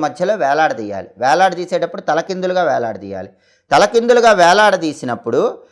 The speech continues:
ఆ కలబంద మొక్కకున్నటువంటి ముళ్ళనేవి మనం నడిచేటప్పుడు జుట్టుకి తగలాలి. శని ప్రధానంగా మన జుట్టులోకి ప్రవేశిస్తాడు. ఎప్పుడైతే కలబంద తలకిందులుగా వేలాడదీసినప్పుడు ఆ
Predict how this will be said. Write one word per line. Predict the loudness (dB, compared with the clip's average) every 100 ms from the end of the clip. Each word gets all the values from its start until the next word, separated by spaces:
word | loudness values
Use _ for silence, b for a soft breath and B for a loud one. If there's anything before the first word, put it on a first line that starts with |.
| b b
ఆ | 2 2 2
కలబంద | 2 4 4 2 2 2
మొక్కకున్నటువంటి | 0 0 0 0 -2 -2 -2 -2 -2 -4 -2
ముళ్ళనేవి | -2 2 2 2 -2 -2 -4 -2
మనం | -2 0 0
నడిచేటప్పుడు | 0 0 0 0 -4 -6 -6
జుట్టుకి | -4 -2 -2 -2
తగలాలి. | -2 -4 -8 _ _ _ _ _ _ _ _
శని | -2 2 2 2
ప్రధానంగా | 0 2 2 2 2 0
మన | 0 -4 -4
జుట్టులోకి | -4 4 4 4 0
ప్రవేశిస్తాడు. | -2 -2 -2 -6 -8 -6 -6 -8
ఎప్పుడైతే | -6 -2 0 0 0 -2 -4 B B 2
కలబంద | 4 6 4 2 2
తలకిందులుగా | 2 2 0 2 2 4 4
వేలాడదీసినప్పుడు | 4 6 4 2 -2 -8 -6 -6 -4 -2 -2 -4 B B
ఆ | 2